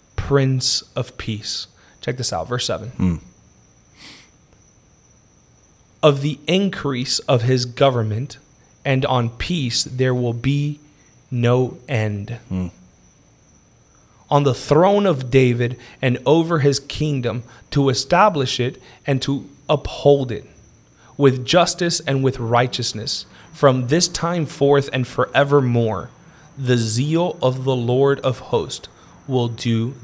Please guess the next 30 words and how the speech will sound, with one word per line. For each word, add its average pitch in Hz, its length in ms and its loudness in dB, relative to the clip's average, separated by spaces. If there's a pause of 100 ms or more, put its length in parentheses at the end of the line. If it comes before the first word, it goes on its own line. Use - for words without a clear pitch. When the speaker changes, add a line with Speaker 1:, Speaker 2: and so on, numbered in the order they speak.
Speaker 1:
this." 113 500 -6
Speaker 2:
Woof. 87 480 -10 (1700)
It's 104 160 -4
so 98 160 2
interesting 92 400 0
considering 87 380 -4
the 87 80 -6
concept 90 400 -6
that - 80 -10
you 95 100 -4
just 87 220 -4
said 87 160 -2
that 85 140 -6 (460)
peace 92 220 -4
is 90 120 -8
something 90 260 -4
that's 80 140 -12
fleeting. 85 400 -12 (340)
Speaker 1:
Yeah. 135 180 -4 (580)
Speaker 2:
And 92 180 -2
here 87 260 -2
it's 82 160 -8
like, 80 320 -10 (1500)
"Of 90 300 -6
peace 107 280 -4
there 90 160 -6
will 85 100 -8
be 95 200 -8
no 80 380 -14
end." 95 400 -14